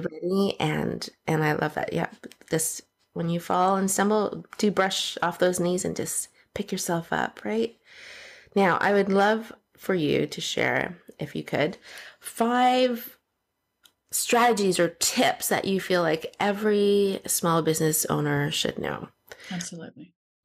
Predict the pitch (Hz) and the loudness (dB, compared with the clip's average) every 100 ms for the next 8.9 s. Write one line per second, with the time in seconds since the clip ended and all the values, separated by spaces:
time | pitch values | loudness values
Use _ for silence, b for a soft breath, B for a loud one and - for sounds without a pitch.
0 | _ _ _ _ _ _ _ - 190 175 | _ _ _ _ _ _ _ -2 0 0
1 | 175 B B B B _ _ _ - 233 | -2 B B B B _ _ _ 2 4
2 | 196 220 226 240 208 208 269 254 - 143 | 4 2 2 2 4 4 4 2 0 -2
3 | 202 - - - _ _ _ _ - 185 | -2 -4 -6 -8 _ _ _ _ 0 2
4 | 175 170 165 170 - - 160 165 175 170 | 4 4 4 2 0 -2 0 2 2 2
5 | - - - _ - 165 165 220 285 302 | -2 -4 -10 _ -8 -8 -2 0 0 -4
6 | B B B B _ 196 175 175 147 147 | B B B B _ 0 0 0 0 0
7 | 147 151 - _ 180 220 214 - - 202 | -2 -4 -8 _ -2 0 2 0 0 0
8 | 190 - 175 - 156 - 139 - | 0 -2 -2 -2 -6 -8 -8 -8